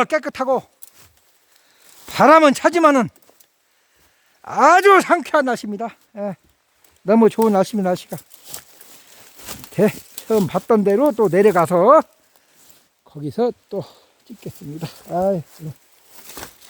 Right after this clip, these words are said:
예. 산뽕나무 상황버섯 이렇게. 아이고, 발생했습니다. 어이,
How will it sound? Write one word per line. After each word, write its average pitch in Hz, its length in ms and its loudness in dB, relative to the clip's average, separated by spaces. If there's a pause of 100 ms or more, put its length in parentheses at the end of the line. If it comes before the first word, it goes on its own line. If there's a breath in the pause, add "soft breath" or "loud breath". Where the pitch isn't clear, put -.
예. 160 140 -10 (400)
산뽕나무 185 520 -8
상황버섯 151 400 -4
이렇게. 127 280 -10 (1160)
아이고, 160 600 -4
발생했습니다. 156 560 -8
어이, 175 120 -8